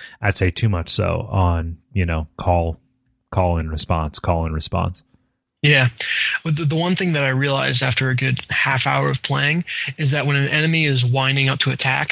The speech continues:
Speaker 2: the little icon above their head will start flashing.
Speaker 1: Yeah.
Speaker 2: And so you can, you can know where you have to direct yourself next to,
Speaker 1: Mm-hmm.
Speaker 2: um, to counter all the attacks. It took me a while to get that, and so I spent a lot of time in just frustration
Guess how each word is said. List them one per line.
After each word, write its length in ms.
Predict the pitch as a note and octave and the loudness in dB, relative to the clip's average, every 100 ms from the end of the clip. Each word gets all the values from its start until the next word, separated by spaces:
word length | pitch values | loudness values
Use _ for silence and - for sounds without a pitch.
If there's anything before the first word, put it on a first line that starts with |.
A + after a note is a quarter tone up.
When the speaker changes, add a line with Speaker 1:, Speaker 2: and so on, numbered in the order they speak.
| C3 | 0
Speaker 2:
the 100 | C3+ | 0
little 400 | C3+ C3+ C3 C3 - | 2 2 0 -2 -2
icon 380 | C#3 C3+ C#3+ C#3 | -2 0 0 0
above 240 | C3 B2+ | 0 0
their 100 | C3+ | 0
head 200 | A#2+ C3+ | 0 0
will 80 | C#3 | 0
start 240 | - C3+ | 0 -2
flashing. 540 | - - - - D#3+ F#3+ - _ _ _ _ _ _ _ _ _ | -2 -4 -2 -2 -2 -4 -10 _ _ _ _ _ _ _ _ _
Speaker 1:
Yeah. 120 | A#2+ | -2
Speaker 2:
And 100 | D3 | 0
so 120 | - D3+ | 2 0
you 220 | C#3+ D3 | 0 0
can, 180 | D3 C#3 | 0 0
you 220 | C#3 C#3+ | 0 0
can 240 | C#3+ C#3 | 0 0
know 240 | D#3 D3 C3+ | 2 2 2
where 180 | C#3 | 2
you 160 | C#3 C3 | 2 2
have 220 | C3 C3 | 0 0
to 100 | - | -2
direct 380 | B2 C3+ C3+ - | 0 0 0 0
yourself 320 | B2 - B2+ - | 0 0 -2 -2
next 560 | C3+ C3+ B2+ - - - | 0 0 0 -2 -2 -2
to, 160 | C#3 C3 | 0 0
Speaker 1:
Mm-hmm. 100 | B2+ | 0
Speaker 2:
um, 320 | A#2+ B2+ B2 - | -2 -4 -8 -6
to 80 | C3 | -2
counter 400 | - C#3 C3+ C3+ | 0 0 0 2
all 100 | C3+ | 2
the 100 | C#3 | 0
attacks. 260 | C3+ C3+ - - - - E3 | 0 -2 0 0 0 -2 -2
It 120 | C#3+ | -2
took 200 | D3 D#3 | -2 0
me 400 | D3 C#3 C3 - - | 2 2 0 -2 -4
a 80 | C#3+ | 0
while 240 | C3 B2+ | 2 2
to 100 | B2+ | 0
get 220 | B2 C#3 - | 0 -2 0
that, 260 | D3 D#3+ - | 0 -2 -2
and 180 | C#3+ B2 | -2 0
so 160 | C3 | 0
I 80 | C3 | 0
spent 220 | B2 C#3 | 0 0
a 20 | C3 | 0
lot 140 | C3 | 0
of 60 | B2+ | 0
time 180 | C3 | 0
in 60 | C3 | 0
just 180 | B2+ - | 0 -2
frustration 720 | C3+ - C3+ B2 - D#3+ E3+ | -2 0 0 0 0 0 0